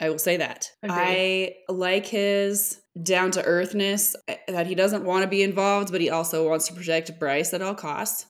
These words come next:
Speaker 1: I still love Bryce's, like, blatant disrespect and snark to any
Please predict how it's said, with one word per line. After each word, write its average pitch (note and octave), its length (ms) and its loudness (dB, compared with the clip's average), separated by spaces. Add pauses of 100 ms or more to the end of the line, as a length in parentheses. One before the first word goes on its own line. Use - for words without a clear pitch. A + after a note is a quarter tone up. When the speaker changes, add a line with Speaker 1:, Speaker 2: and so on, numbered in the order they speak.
Speaker 1:
I F3 720 2
still F3 500 2
love E3 420 0 (160)
Bryce's, E3+ 640 0
like, D#3 380 -4 (360)
blatant E3+ 500 -2 (180)
disrespect E3 920 0 (100)
and D#3 520 0
snark E3 600 -2
to D#3 300 0
any D#3+ 800 0